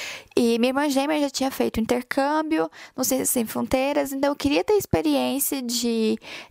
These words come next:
é, estudar fora do Brasil, mas eu não tinha inglês. Então eu comecei a estudar como que funcionava,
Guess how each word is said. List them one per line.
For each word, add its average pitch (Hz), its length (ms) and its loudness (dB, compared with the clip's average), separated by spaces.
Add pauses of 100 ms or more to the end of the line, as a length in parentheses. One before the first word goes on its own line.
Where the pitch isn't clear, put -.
é, 220 340 0
estudar 254 460 0
fora 254 260 0
do 240 80 -4
Brasil, 240 340 0
mas 277 140 0
eu 320 60 -2
não 415 120 0
tinha 320 280 0
inglês. 240 520 -2 (280)
Então 311 160 4
eu 311 40 -4
comecei 320 360 2
a - 20 2
estudar 320 320 0
como 359 200 0
que 415 120 2
funcionava, 381 720 -2